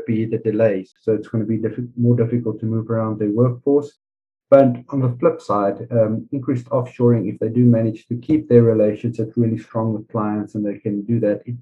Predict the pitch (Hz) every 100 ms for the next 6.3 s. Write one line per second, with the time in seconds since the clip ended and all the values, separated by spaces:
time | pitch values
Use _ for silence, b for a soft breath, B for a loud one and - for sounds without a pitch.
0 | - 123 135 147 123 - 120 123 - -
1 | - 113 113 107 - 110 107 b b b
2 | 120 120 117 113 110 110 139 123 120 120
3 | 117 113 110 107 104 107 101 113 107 104
4 | - 107 101 b b _ 139 123 120 -
5 | _ - 117 113 113 110 110 107 - 107
6 | - - 107